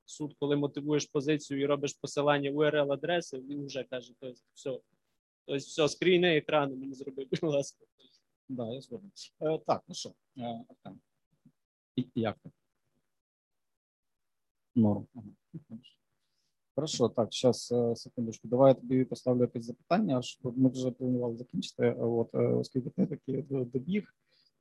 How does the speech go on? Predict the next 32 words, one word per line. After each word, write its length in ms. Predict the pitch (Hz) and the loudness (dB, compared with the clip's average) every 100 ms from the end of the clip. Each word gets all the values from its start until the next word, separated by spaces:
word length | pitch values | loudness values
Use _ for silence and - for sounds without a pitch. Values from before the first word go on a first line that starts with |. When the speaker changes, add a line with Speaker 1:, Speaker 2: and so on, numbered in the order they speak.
| 151 | 6
Speaker 2:
Е, 720 | 143 139 143 143 135 135 131 - | 10 12 12 10 10 8 6 6
так, 300 | 147 123 98 - | 8 8 4 -6
чому 260 | - 160 196 | -4 2 4
так 120 | 165 | 4
багато 320 | 139 139 151 - | 4 4 4 2
крипти? 340 | 170 - 180 | -12 -6 -4
Це, 260 | - 151 135 | 2 4 4
це 220 | - - 131 | 0 -10 -6
теж 240 | - 131 | -2 -2
про 180 | - 127 | -2 0
що 100 | 151 | 2
я 40 | |
так 100 | 143 | 2
хотів 200 | 120 143 | -2 -6
поговорити. 440 | 127 127 131 127 127 | 0 4 6 4 2
Чого 220 | - 151 | 4 6
так 160 | 175 139 | 4 4
багато 280 | 143 143 | 4 4
крипти 260 | 143 147 190 | -2 -6 -4
за-, 140 | 165 131 | -4 -8
задекларували 640 | - 139 - - 151 151 147 | -12 -14 -2 4 8 8 6
чиновники? 500 | - 139 113 107 117 | 4 2 2 -2 -8
От 120 | 120 | -6
як 100 | 127 | -8
ти 100 | 131 | -6
думаєш, 320 | 113 113 113 | -4 -6 -4
ми 120 | 127 | -4
вже 100 | 123 | -4
про 120 | 117 117 | -8 -14
це 100 | - | -12
поговорили? 540 | - 120 156 196 135 104 _ _ _ _ | -8 -6 0 2 2 0 _ _ _ _
Е, 60 | 120 | -4